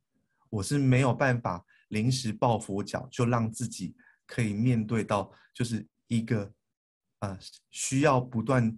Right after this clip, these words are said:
进行生理训练的一个科目这样子。所以从那个开始，我觉得这件事情好像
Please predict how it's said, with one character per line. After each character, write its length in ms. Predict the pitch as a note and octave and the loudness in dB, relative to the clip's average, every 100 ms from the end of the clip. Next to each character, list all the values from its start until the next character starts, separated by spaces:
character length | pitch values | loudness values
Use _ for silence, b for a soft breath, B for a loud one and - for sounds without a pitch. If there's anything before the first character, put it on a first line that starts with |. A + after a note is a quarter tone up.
| - | -6
进 220 | - B2 | -4 -2
行 280 | G#2+ G2+ G2 | -2 -4 -6
生 300 | - A#2+ B2 | -2 0 2
理 120 | G#2 | 0
训 320 | F2 - A2+ | -2 -2 -2
练 180 | A2 G2+ | -2 -4
的 200 | F2+ - - | -6 -8 -8
一 80 | F#2+ | -6
个 120 | F#2+ | -6
科 340 | - - G2 F#2 | -8 -10 -8 -6
目 260 | G2 F#2 F#2+ | -6 -8 -10
这 100 | E2+ | -12
样 100 | F2 | -14
子。 100 | - _ _ b b b b b b | -20 _ _ b b b b b b
所 120 | - | 0
以 100 | D3 | 2
从 320 | C3 - A#2+ C3 | 2 -2 0 0
那 100 | D3+ | 2
个 120 | B2 | 0
开 280 | - B2+ B2+ | 0 0 0
始， 200 | B2+ G#2 | 0 -2
我 160 | F#2+ | -4
觉 160 | - G#2+ | -2 -4
得 200 | G#2 G2 _ _ _ | -2 -6 _ _ _
这 160 | - C#3 | -2 0
件 180 | C3+ C3 | 2 2
事 240 | B2+ C3+ | 2 -2
情 160 | C3 - - | -4 -8 -12
好 260 | - F#2 | -6 -6
像 320 | F#2 B2+ A2+ | -4 -2 -2